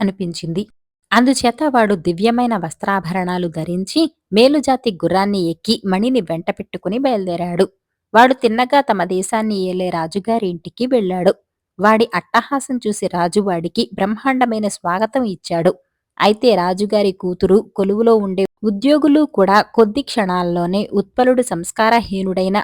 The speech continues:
ఆటవికుడని కనిపెట్టేశారు. ఉత్పలుడు కొద్ది రోజుల పాటు రాజుగారికి అతిథిగా ఉన్న మీదట ఒకనాడు రాజుతో, "మీ కుమార్తెను పెళ్లాడదామనుకుంటున్నాను," అన్నాడు.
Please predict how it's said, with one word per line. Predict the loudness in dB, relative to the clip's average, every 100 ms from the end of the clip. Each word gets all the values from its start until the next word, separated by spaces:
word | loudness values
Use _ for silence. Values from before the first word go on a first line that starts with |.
| -4
ఆటవికుడని | -4 -2 -2 -2 -4 -4 -4
కనిపెట్టేశారు. | -2 -2 0 -2 -2 -4 0 0 0 _ _ _
ఉత్పలుడు | 0 2 4 4 4
కొద్ది | 4 4 4 4
రోజుల | 4 2 0
పాటు | 0 0 2 4
రాజుగారికి | 4 4 2 0 2 0 0 -4 -2
అతిథిగా | -4 -2 -2 0 2 0
ఉన్న | 0 -4
మీదట | -4 -4 -4 -4
ఒకనాడు | -2 -4 -4 -4 -2
రాజుతో, | -2 -4 -6 -6 -2 -2 -2 _ _ 0
"మీ | 0
కుమార్తెను | 0 -2 -2 -2 -2 0
పెళ్లాడదామనుకుంటున్నాను," | -2 -2 -2 -2 -2 -2 -6 -6 -8 -6 -4 -2 -4 -4
అన్నాడు. | -6 -4 -2 -2